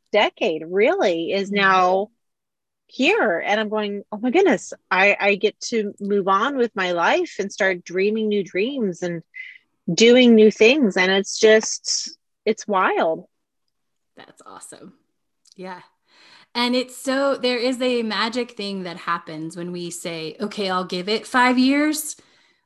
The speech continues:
Speaker 2: So often
Speaker 1: Yeah.
Speaker 2: it happens so much f-, quicker because then we're not pushing for it to happen tomorrow. We're like,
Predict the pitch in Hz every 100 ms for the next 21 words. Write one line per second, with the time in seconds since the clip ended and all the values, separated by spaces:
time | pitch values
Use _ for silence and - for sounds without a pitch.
0 | _ - - - - 233 208 180 233 180
1 | 180 175 190 180 - 175 165 - - -
2 | - 339 202 160 208 208 240 233 254 247
3 | 220 190 - 233 226 196 202 190 190 185
4 | 185 175 196 208 175 175 175 175